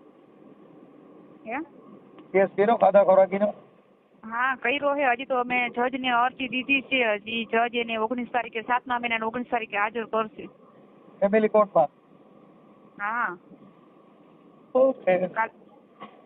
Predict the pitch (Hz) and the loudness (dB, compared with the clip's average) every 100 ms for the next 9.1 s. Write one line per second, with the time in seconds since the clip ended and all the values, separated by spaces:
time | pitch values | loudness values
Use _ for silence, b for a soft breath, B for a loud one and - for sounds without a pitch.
0 | - 220 247 240 226 220 240 247 - 240 | -10 -6 -4 -6 -8 -10 -10 -12 -8 -4
1 | 277 269 277 285 262 233 247 269 254 269 | -4 -6 -12 -12 -10 -4 -4 -4 -8 -6
2 | 302 294 240 247 254 220 240 285 262 240 | -8 -6 -8 -6 -8 -6 -4 -4 -6 -10
3 | 226 208 190 190 _ _ _ _ _ _ | -12 -12 -12 -18 _ _ _ _ _ _
4 | _ _ _ _ _ _ - 151 151 147 | _ _ _ _ _ _ 0 0 0 -4
5 | 143 156 170 160 180 180 185 165 160 - | 2 2 2 -2 -2 0 -2 -2 -2 -4
6 | - 160 156 156 185 180 156 - 151 151 | 0 4 6 6 2 0 -10 -10 -6 -4
7 | 147 147 - _ _ - 143 156 160 143 | -4 -6 -14 _ _ -2 2 4 2 4
8 | 208 165 165 160 165 175 175 190 196 147 | 4 6 6 4 2 2 4 4 4 -2
9 | 147 | -10